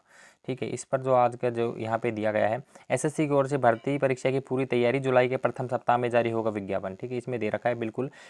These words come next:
क्लियरली यहाँ पे दिया गया है आप सभी के सामने। बहुत ही अच्छी दोस्तों खुशखबरी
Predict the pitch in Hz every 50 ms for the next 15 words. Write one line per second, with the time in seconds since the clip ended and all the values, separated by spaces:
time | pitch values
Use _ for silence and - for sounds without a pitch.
0 | - _ _ - 143 143 156 160 160 165 160 151 143 143 139 - 139 120 113 113
1 | 117 120 117 120 120 127 131 127 123 - - 123 120 127 127 127 120 127 120 120
2 | 120 120 120 113 110 117 120 131 123 117 - - 113 110 110 113 107 - - -
3 | 120 - - 120 117 127 131 135